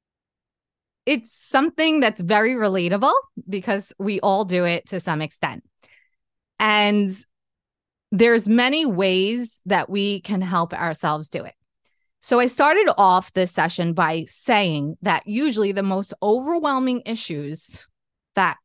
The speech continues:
breed a lot of anxiety is typically from a loss of control. You feel overwhelmed in it, but I'm telling you, they are the most straightforward solutions.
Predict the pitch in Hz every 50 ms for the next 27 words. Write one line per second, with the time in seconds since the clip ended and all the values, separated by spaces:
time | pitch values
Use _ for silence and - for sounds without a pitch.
0 | _ _ - - 202 233 262 285 320 311 262 - 190 185 185 196 202 233 262 285
1 | 285 294 285 262 220 233 214 208 185 160 147 147 147 151 156 - _ _ _ _
2 | _ _ _ _ _ _ _ - 165 - - 339 392 427 415 - 311 294 226 -
3 | - - 302 285 277 262 226 208 196 - 190 190 190 196 202 214 240 277 269 -
4 | - - - - _ _ - 202 196 185 - - - 240 254 247 233 170 156 151
5 | 190 220 - - _ - 185 190 180 - - - 226 226 233 240 254 262 208 202
6 | _ _ _ _ _ _ _ _ _ _ - 190 196 214 247 285 294 254 214 190
7 | 180 180 165 165 165 165 180 220 - _ _ _ _ _ _ _ _ _ _ -
8 | 180 170 269 311 294 233 214 214 - - 196 190 202 196 185 - - 349 370 381
9 | 381 370 370 370 381 381 370 _ _ _ - _ _ _ _ - 156 156 151 151
10 | 147 156 165 185 226 277 339 320 - - - 233 233 196 - - 208 190 196 196
11 | 185 - - - 180 165 170 175 170 - - 185 175 175 175 175 175 175 -